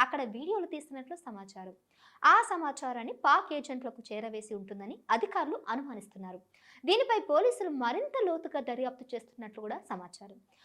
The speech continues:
గూఢచర్యం ఆరోపణల కింద గత వారం జ్యోతిని హర్యానా పోలీసులు అరెస్ట్ చేశారు. ఇప్పటికే ఆమె గురించి అనేక విషయాలు వెలుగులోకి వచ్చాయి. పహల్గామ్ దాడికి ముందు ఆమె పలుమార్లు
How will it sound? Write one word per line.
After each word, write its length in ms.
గూఢచర్యం 540
ఆరోపణల 340
కింద 140
గత 120
వారం 320
జ్యోతిని 420
హర్యానా 480
పోలీసులు 460
అరెస్ట్ 260
చేశారు. 320
ఇప్పటికే 360
ఆమె 120
గురించి 240
అనేక 220
విషయాలు 340
వెలుగులోకి 380
వచ్చాయి. 320
పహల్గామ్ 440
దాడికి 320
ముందు 180
ఆమె 140
పలుమార్లు 540